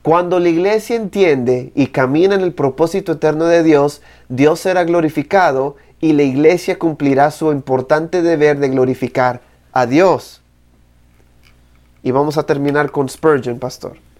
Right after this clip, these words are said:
Pero el apóstol sintió que no debió decir, "A Él sea la gloria en mi alma". Él deseaba eso, pero su alma ofrecía poco espacio. Así que él clamó, "A Él sea la gloria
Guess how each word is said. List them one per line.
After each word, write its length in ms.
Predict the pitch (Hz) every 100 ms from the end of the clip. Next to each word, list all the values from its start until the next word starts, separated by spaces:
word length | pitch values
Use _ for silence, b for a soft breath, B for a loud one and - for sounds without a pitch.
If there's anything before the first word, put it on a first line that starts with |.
| b b b b b b b _ -
Pero 200 | 156 165
el 80 | 160
apóstol 480 | 156 180 180 214 202
sintió 500 | 214 190 190 180 170
que 140 | 156
no 180 | 147 170
debió 480 | 175 160 160 175 170
decir, 480 | 156 - 151 143 b b b -
"A 260 | 139 139
Él 360 | 147 185 208 202
sea 360 | - 165 170 170
la 180 | 151
gloria 680 | 139 143 165 143 131 127 131 _ _
en 260 | - 131 123
mi 140 | 131
alma". 400 | 139 156 127 110 - _ b b b b
Él 240 | 147 175
deseaba 480 | 170 156 165 160 156
eso, 320 | 175 170 170
pero 200 | 165 151
su 280 | 143 143 139
alma 240 | 151 156
ofrecía 580 | 156 151 139 - 151 143
poco 240 | 143 131 139
espacio. 580 | - 143 135 - 101 - b b b
Así 300 | 120 - 147
que 340 | 143 143 147 165
él 200 | 185 - _
clamó, 560 | 147 139 151 175 139 - b b
"A 280 | - 123 123
Él 240 | 151 196 202
sea 300 | - 151 147
la 160 | 135
gloria 600 | 127 147 165 165 170 170